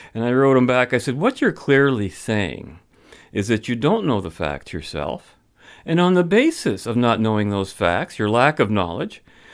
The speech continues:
coupled with this, I don't know, cynical philosophy that all posts are non-factual, you have publicly passed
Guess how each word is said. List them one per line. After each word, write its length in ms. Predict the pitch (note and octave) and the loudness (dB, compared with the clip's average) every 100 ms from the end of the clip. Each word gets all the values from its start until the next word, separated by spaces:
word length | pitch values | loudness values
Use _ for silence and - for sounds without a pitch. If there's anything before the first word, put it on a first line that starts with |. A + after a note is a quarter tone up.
| - | -20
coupled 340 | - G#3+ G#3+ C3 | -2 0 2 4
with 220 | B2 A#2 | 4 2
this, 240 | A2+ G2+ | -2 -2
I 100 | - | -2
don't 140 | C3+ A2+ | 0 0
know, 100 | G#2+ | 0
cynical 420 | - C#3+ C3 A2 | 0 2 2 -2
philosophy 720 | - G#2 G#2 A#2+ - B2 G#2 | -4 2 4 4 0 -4 -4
that 160 | F#2+ F#2+ | 0 2
all 200 | G#2 A#2+ | 2 0
posts 360 | - G2+ - | 0 -2 -2
are 80 | F#2 | -4
non-factual, 960 | G2 G#2+ G#2+ A#2 G#2+ C#3+ - G2 D3 - - - - - - | -2 -2 0 0 0 -2 -2 -2 -2 -6 -20 -20 -20 -20 -2
you 100 | F#3+ | 0
have 180 | F3+ - | 0 0
publicly 540 | A3 A#3 C4 C4+ C4 | 2 2 2 0 -2
passed 680 | B3+ - A2 D2 C3+ - | -2 -2 -2 -2 -12 -14